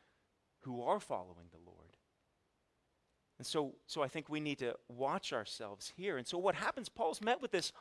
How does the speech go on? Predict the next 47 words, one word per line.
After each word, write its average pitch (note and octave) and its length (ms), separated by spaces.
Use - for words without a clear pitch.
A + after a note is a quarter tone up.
opposition, G3 640
and, E3+ 180
and G3+ 140
what B3+ 140
does G#3+ 160
do-, F#3 240
Paul F3+ 220
do? G#3+ 360
Paul F3+ 220
changes A3 600
his G#3 200
base A3+ 320
of F#3+ 100
operation. F#3 720
Again, C4 320
so A3+ 160
it's G#3 100
a G3 60
reminder G#3+ 440
that F3+ 160
as F#3+ 220
we A#3+ 200
are F#3+ 200
doing A#3 260
the G#3 80
hard A3 340
work A3 200
of F3 120
evan-, A3+ 300
of F3 100
evangelism, F3+ 720
that F#3 180
you'll A3+ 140
meet B3 240
people A3 300
who G3 120
are F#3 60
like F#3+ 220
those F3 240
first - 360
twelve G#3 280
disciples, F3 580
those D#3+ 220
men F#3 260
who F#3 180
respond E3+ 640
favorably G3 960